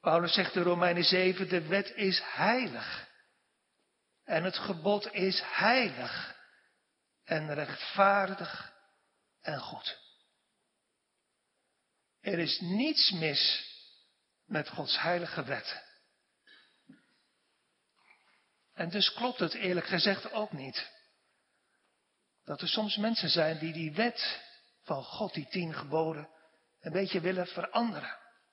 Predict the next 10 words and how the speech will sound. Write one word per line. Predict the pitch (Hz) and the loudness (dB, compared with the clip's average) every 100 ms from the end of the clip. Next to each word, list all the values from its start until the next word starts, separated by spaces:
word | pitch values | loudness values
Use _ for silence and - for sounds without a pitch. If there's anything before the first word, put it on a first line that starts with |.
| _ _ _ _ _ _ _ _ _ _ - | _ _ _ _ _ _ _ _ _ _ -6
Die | 156 | 0
zeggen: | 202 175 | 0 2
"Ja, | 175 | 2
maar | 175 180 | 4 2
dat | 180 | 0
was, | - 165 - - | 2 2 0 -2
dat | 170 | 2
was | 196 - | 4 4
voor | 202 | 0
vroeger. | - 247 262 - - | 2 2 2 -2 -12